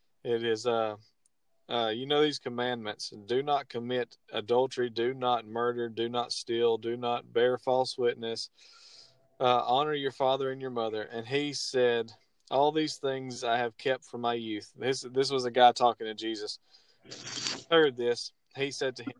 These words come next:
"One thing you still lack. Sell all that you possess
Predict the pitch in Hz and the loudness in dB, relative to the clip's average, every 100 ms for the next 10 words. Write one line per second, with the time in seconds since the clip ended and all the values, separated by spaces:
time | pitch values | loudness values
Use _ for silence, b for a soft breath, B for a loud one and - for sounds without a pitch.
0 | _ - - 151 160 165 160 156 143 120 | _ -18 -6 -4 -2 -4 -4 -6 -10 -10
1 | - 147 151 143 131 107 - _ _ - | -2 4 6 6 4 4 0 _ _ -8
2 | - 139 151 165 _ _ - 117 135 147 | -4 -2 -2 -4 _ _ -4 0 0 0
3 | 160 156 _ _ - 117 117 120 139 135 | -2 -6 _ _ -6 -6 -6 -8 -10 -6
4 | 127 120 120 101 101 - | -6 0 2 2 -2 -12